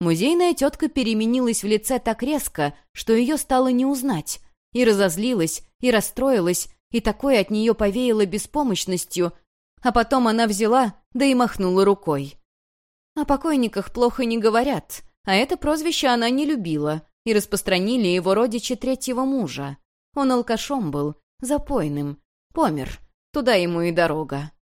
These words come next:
Она замолчала. "Простите", искренне произнесла Алька. "Я... я не хотела, просто как-то первое на ум пришло.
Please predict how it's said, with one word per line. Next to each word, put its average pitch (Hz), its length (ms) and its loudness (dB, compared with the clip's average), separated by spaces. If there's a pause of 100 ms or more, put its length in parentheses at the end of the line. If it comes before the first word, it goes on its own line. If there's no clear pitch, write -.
(340)
Она 170 220 -2
замолчала. 156 680 -4 (540)
"Простите", 156 680 -4 (320)
искренне 170 440 -2
произнесла 170 680 -2
Алька. 139 420 -8 (360)
"Я... 208 480 0 (120)
я 240 180 0
не 247 100 2
хотела, 220 580 0
просто 208 380 -6
как-то 214 300 -6
первое 180 440 0
на 196 140 -2
ум 170 180 -2
пришло. 165 500 -6